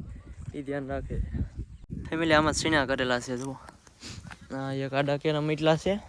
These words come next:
બાકી આવડા બે કેરામાં સીણા છે. સીતાફળી છે ઘરની એક્ઝેક્ટ સામે.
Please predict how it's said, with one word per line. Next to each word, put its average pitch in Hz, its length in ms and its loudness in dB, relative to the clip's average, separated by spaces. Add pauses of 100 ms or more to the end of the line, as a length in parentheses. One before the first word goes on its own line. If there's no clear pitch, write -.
(640)
બાકી 139 240 0
આવડા 143 400 6
બે 143 240 6
કેરામાં 139 400 4
સીણા 123 300 0
છે. - 280 -8 (1080)
સીતાફળી 135 640 6
છે 120 240 -2 (1200)
ઘરની 139 300 -2
એક્ઝેક્ટ 131 440 2
સામે. 139 380 2